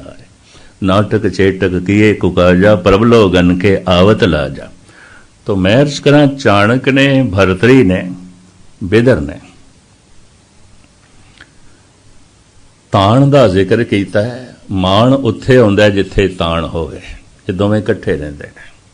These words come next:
ਮਾਣ ਤੇ ਤਾਣ ਦਾ ਚੋਲੀ ਦਾਮਨ ਦਾ ਸਾਥ ਹੈ। ਤਾਣ ਨਹੀਂ ਤੇ ਮਾਣ ਕਿਹੜੀ ਗੱਲ ਦਾ?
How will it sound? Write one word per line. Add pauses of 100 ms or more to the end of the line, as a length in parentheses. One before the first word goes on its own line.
(2250)
ਮਾਣ
ਤੇ
ਤਾਣ
ਦਾ
ਚੋਲੀ
ਦਾਮਨ
ਦਾ
ਸਾਥ
ਹੈ। (1400)
ਤਾਣ
ਨਹੀਂ
ਤੇ
ਮਾਣ
ਕਿਹੜੀ
ਗੱਲ
ਦਾ?